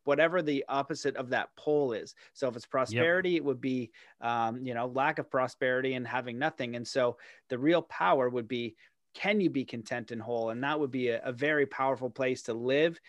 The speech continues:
Speaker 1: and experience life from. Uh, easier s-, said than done, probably. Um, but
Speaker 2: There's the work.
Speaker 1: nonetheless,
Speaker 2: <laughs>
Speaker 1: yeah, but nonetheless true. So, uh, do you wanna add on to that a little bit?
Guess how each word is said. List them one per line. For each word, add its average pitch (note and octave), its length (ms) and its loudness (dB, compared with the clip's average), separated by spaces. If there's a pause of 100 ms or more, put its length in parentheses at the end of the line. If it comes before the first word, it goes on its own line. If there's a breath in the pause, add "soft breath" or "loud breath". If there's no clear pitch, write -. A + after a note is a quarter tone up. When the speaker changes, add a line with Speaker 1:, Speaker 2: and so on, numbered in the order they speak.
(200 soft breath)
Speaker 1:
and C#3 100 -2
experience B2+ 520 -2
life B2+ 240 2
from. A#2 280 -6 (360 soft breath)
Uh, B2+ 180 2
easier F#3+ 440 4
s-, - 260 -8 (220)
said F3 360 2
than C3 160 2
done, F#3 380 0 (100)
probably. A3+ 540 2 (260 soft breath)
Um, C#3+ 300 2
but C#3 140 4
Speaker 2:
There's D#3+ 260 10
the D#3+ 100 12
work. E3 320 10 (300)
Speaker 1:
nonetheless, E3 200 2
Speaker 2:
<laughs> - 20 6
Speaker 1:
yeah, E3+ 140 6
but D3 180 4
nonetheless E3 560 6
true. F#3 380 2
So, C#3 320 2 (200 loud breath)
uh, C#3+ 180 4
do C#3 80 2
you F3+ 60 6
wanna F#3+ 180 4
add F#3 200 4
on G3 160 2
to G3 60 -2
that F#3+ 160 6
a G3+ 60 6
little G3 200 2
bit? A3 200 0